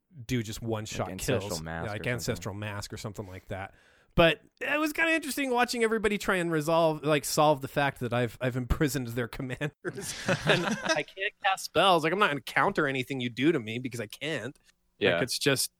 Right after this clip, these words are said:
Speaker 1: "I've just got my enchantments, guys. So, like, let's see what you can do." We ended, we ended up losing that game, but, uh, but I got to pull off the Paradox Haze Enduring Ideal. <laughs>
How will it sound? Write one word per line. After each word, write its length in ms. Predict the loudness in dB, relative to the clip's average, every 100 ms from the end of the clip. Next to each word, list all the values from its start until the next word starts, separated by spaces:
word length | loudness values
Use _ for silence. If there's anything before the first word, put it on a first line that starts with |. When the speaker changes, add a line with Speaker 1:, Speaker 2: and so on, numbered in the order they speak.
| _ _
Speaker 1:
"I've 80 | -16
just 140 | -10 -8
got 140 | -8
my 100 | -4
enchantments, 540 | -4 -2 -4 -2 -6 2
guys. 380 | 4 4 2
So, 80 | 0
like, 200 | -2 -2
let's 180 | -4 -4
see 120 | -6
what 120 | -8
you 80 | -8
can 200 | -10 -6
do." 340 | -2 -2 -2 -6 _ _ _ _ _ _ _
We 60 | -4
ended, 260 | -2 0 0
we 100 | 0
ended 140 | -2
up 120 | -4
losing 420 | 0 2 2 -4
that 200 | -6 -8
game, 320 | -10 -10 -12 -8
but, 280 | -6 -6 -4
uh, 280 | -4 -4 -8 -14 _
but 140 | -10 -6
I 40 |
got 160 | -6 -6
to 80 | -4
pull 360 | -4 -2 0
off 240 | 2 0 -2
the 80 | -4
Paradox 520 | 0 2 0 -2 -6
Haze 280 | -4 -4 -4
Enduring 460 | -6 -6 -6 -6
Ideal. 500 | -8 -6 -6 -6 -8 -12 -14 -8
<laughs> 560 | -8 -8 -16 -16 -6